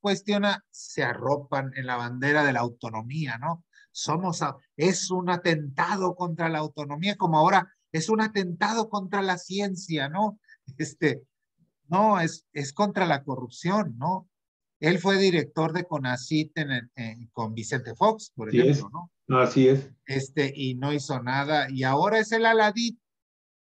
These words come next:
Speaker 1: en la Cámara de Diputados contra la corrupción. Entonces
Speaker 2: Al contrario, consolidó,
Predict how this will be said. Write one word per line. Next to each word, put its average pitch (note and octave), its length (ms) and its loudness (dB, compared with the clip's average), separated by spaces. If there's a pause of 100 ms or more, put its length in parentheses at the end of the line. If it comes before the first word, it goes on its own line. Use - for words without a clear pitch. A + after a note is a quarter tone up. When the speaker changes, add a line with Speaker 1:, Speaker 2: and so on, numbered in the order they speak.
(120)
Speaker 1:
en D#3+ 140 -4
la D3 100 -2
Cámara G#3 280 4
de G3 80 2
Diputados G3+ 520 2
contra F#3 240 -6
la F3+ 140 -4
corrupción. F#3+ 640 -4
Entonces E3 340 0
Speaker 2:
Al C3+ 60 6
contrario, F3+ 500 8
consolidó, E3 1040 8